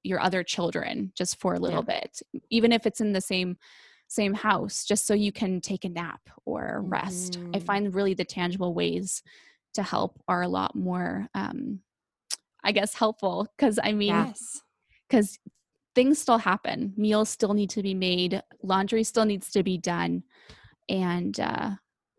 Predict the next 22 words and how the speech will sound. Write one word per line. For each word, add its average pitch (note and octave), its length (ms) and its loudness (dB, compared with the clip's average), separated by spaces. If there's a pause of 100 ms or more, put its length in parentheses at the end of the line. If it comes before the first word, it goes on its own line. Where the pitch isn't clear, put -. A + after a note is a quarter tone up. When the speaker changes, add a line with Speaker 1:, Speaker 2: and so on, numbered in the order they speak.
Speaker 2:
Yeah. E3+ 120 -8 (140)
Speaker 1:
being G#3 180 2
that F#3+ 160 4
support F3+ 340 -2
system F#3 240 -4
for F#3 100 -6
someone, F3+ 460 -4
just - 340 -4 (100)
instead G3 280 2
of F3+ 180 0
asking, G#3+ 520 2
just G#3+ 180 -2
being F#3+ 140 -2
like, F#3 300 -2 (140)
"I'm G3+ 120 4
just F#3+ 160 0
gonna F3 160 -2
do D#3+ 180 -2
this - 240 -10
for - 160 -8
you." D3+ 120 -6
Speaker 3:
Yeah, - 120 -4